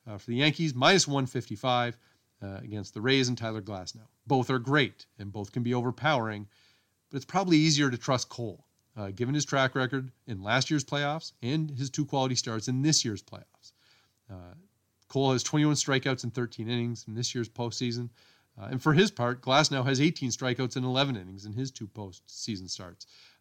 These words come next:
Uh, but he's been touched up a little bit more,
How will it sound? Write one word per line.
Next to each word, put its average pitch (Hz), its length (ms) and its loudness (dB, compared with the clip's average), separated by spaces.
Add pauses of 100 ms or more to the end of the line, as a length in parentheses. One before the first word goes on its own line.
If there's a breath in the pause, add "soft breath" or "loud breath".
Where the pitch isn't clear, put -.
Uh, 95 200 -10 (100)
but 131 260 6 (100)
he's 131 120 -4
been 131 140 -4
touched 151 340 2
up 143 140 2
a 139 40 -2
little 139 180 4
bit 147 140 0
more, 127 360 0